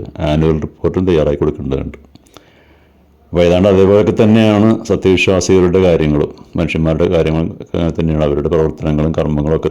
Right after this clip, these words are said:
തന്നെ വളരെ കൃത്യമായി അതിനായി നിശ്ചയിക്കപ്പെട്ട മലക്കുകൾ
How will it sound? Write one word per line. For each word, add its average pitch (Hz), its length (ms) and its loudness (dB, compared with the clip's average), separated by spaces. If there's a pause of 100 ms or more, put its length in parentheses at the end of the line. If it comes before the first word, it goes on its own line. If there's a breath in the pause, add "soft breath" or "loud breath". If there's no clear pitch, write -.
തന്നെ 73 240 -4 (840 soft breath)
വളരെ 87 340 0
കൃത്യമായി 101 760 4
അതിനായി 95 600 0
നിശ്ചയിക്കപ്പെട്ട 87 680 -2
മലക്കുകൾ 80 800 0